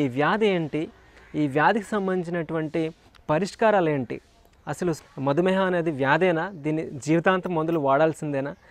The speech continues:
దీని నుంచి బయటపడలేమా అనే అంశాల గురించి మనం ఎంతో కాలంగా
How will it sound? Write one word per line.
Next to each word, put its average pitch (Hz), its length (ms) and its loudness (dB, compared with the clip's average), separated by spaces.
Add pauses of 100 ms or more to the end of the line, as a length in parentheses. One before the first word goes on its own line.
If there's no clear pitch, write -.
(180)
దీని 156 160 2
నుంచి 175 220 -4
బయటపడలేమా 139 680 0
అనే 135 160 -4
అంశాల 170 360 0
గురించి 160 320 -2 (600)
మనం 147 160 -2 (720)
ఎంతో 151 200 0
కాలంగా 160 260 0